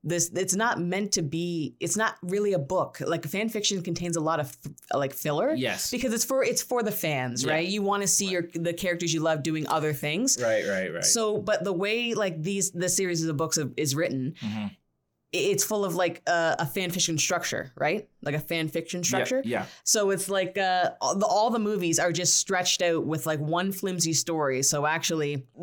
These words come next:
Speaker 1: a portion of each, of each, uh, book actually is what has been elongated by, like, extra scenes or whatever, because, like, uh, they coulda got through the, all this in, like, one movie. That was what it said. One movie.
Speaker 2: Mm-hmm.
Speaker 1: You can get through, like, one.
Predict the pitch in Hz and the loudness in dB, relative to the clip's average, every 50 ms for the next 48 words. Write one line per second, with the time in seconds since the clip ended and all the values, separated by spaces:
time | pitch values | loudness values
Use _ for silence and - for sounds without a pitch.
0 | - - - - - 202 202 214 208 - 220 190 175 165 165 175 170 175 - - | 0 0 0 0 0 0 0 2 2 2 0 0 0 0 0 0 0 0 2 2
1 | - - - 160 143 156 160 151 - - 165 151 143 143 143 139 135 123 131 127 | 2 2 0 0 0 0 0 0 2 2 2 2 2 2 2 2 2 0 0 0
2 | 156 160 190 - - - - 156 151 - - 165 160 151 - - 139 139 135 156 | 0 0 0 -2 -2 -2 -2 -2 0 0 0 0 0 0 0 0 -2 -2 -2 -2
3 | 151 151 147 143 147 156 151 135 139 147 147 151 143 139 131 110 110 104 107 - | 0 0 -2 -2 -2 -2 0 0 0 0 0 0 0 -2 0 0 -2 -2 -4 -8
4 | - - - - _ _ - 156 156 156 156 151 - - 170 165 - - - - | -16 -20 -20 -20 _ _ 0 2 2 2 0 0 -2 -2 -2 -2 0 -2 -2 0
5 | 165 160 156 151 143 - - - - 165 160 160 175 208 220 - - - 175 180 | 0 0 2 0 0 0 0 0 0 0 0 0 0 0 0 0 0 0 0 2
6 | 185 185 196 196 220 240 240 240 - 180 170 170 - - 196 185 185 196 185 185 | 2 2 2 2 2 0 0 0 -2 -2 -2 -2 -4 -4 -2 0 0 0 0 0
7 | 202 190 180 175 202 220 254 233 220 214 202 185 180 - - 180 175 170 - - | 0 0 0 0 0 0 -2 -2 0 0 0 -2 -2 -4 -2 0 0 0 2 2
8 | 160 160 160 165 175 180 - 147 151 143 143 143 135 131 - - - - 160 147 | 2 2 2 2 2 2 2 0 0 0 -2 -2 -2 -4 -10 -10 -6 -2 -2 0
9 | 147 151 165 170 170 170 165 160 156 143 131 113 107 120 - - - _ _ _ | 2 2 4 4 4 2 2 0 0 0 -2 -2 -4 -6 -10 -16 -20 _ _ _
10 | _ - 185 170 170 170 151 151 156 135 131 - 139 110 87 - - _ _ _ | _ -2 0 2 2 2 2 0 0 0 0 0 0 -2 -2 -4 -8 _ _ _
11 | _ - 143 151 160 160 160 147 139 - - - - - 147 - 202 196 185 156 | _ -4 -2 0 0 0 0 0 -2 -2 -2 -2 -2 -2 0 0 -2 -2 -2 -2
12 | 147 156 147 143 - 147 143 143 127 139 131 127 123 117 127 | -2 -2 -2 -2 -2 -2 -2 -2 0 0 0 0 0 -2 -4